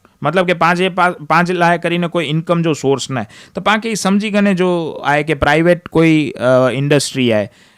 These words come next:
અ, જોબ ડને વાળી કે સરકારી કોઈ યોજના હે, એન મેં કડે આ કે ઈ નહીં ચોન કે ભાઈ અહીં અસાં કે આને બેંક ખાતે જો એક્સેસ દઈ દ્યો. ઉ એન જો રાઇટ જ નહીં.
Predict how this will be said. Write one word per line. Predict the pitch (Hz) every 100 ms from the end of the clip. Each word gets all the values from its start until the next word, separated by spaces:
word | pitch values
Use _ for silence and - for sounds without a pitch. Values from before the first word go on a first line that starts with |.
| -
અ, | 104 98 98
જોબ | 95 123 131
ડને | 117 117 110
વાળી | 104 107
કે | 107 135 139 139 131
સરકારી | - 127 - 151 147
કોઈ | 139 131
યોજના | 110 123 139 139
હે, | 107 - - -
એન | 240
મેં | 202
કડે | 214 254
આ | 247
કે | 262 254
ઈ | 202 254
નહીં | 277 262
ચોન | 202 190 170
કે |
ભાઈ | 170 190
અહીં | 165 208 190
અસાં | 202 208
કે |
આને | 226 220
બેંક | 127 180 175
ખાતે | 156 139 131
જો | 117
એક્સેસ | 123 117 101
દઈ | 107 104
દ્યો. | 92 - - _ _ _ _ _ _
ઉ | 208 220
એન | 233
જો | 247
રાઇટ | 147 202 208
જ | 139
નહીં. | 110